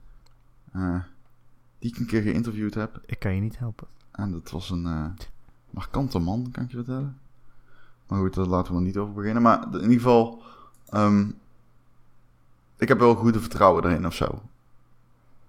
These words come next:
Speaker 2: Ja, oké. Ja, maar dat is
Speaker 1: Ja.
Speaker 2: natuurlijk ook, ja, dat is ook wel
Speaker 1: Ja.
Speaker 2: een van de redenen dat, dat je zo'n beta doet natuurlijk. Dat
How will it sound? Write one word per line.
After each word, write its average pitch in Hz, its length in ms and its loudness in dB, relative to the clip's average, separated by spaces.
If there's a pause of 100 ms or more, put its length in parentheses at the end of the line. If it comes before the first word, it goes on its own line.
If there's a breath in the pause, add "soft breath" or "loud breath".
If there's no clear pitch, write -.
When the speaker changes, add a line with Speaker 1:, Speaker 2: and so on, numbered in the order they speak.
(880)
Speaker 2:
Ja, 127 400 4
oké. 92 420 -2 (420)
Ja, 110 260 -4 (200)
maar 107 100 -6
dat 110 100 -6
is - 60 -2
Speaker 1:
Ja. 160 40 4
Speaker 2:
natuurlijk 98 260 4
ook, 104 160 -4
ja, 92 340 -2
dat 107 120 -8
is - 80 -8
ook 101 100 -8
wel - 140 4
Speaker 1:
Ja. 110 80 6
Speaker 2:
een 98 80 0
van 110 100 0
de 101 60 0
redenen 101 280 0
dat, 104 200 -6
dat 110 140 -6
je - 60 -18
zo'n 107 160 -8
beta 113 320 -4
doet 90 220 -10
natuurlijk. 92 440 -8
Dat - 260 -18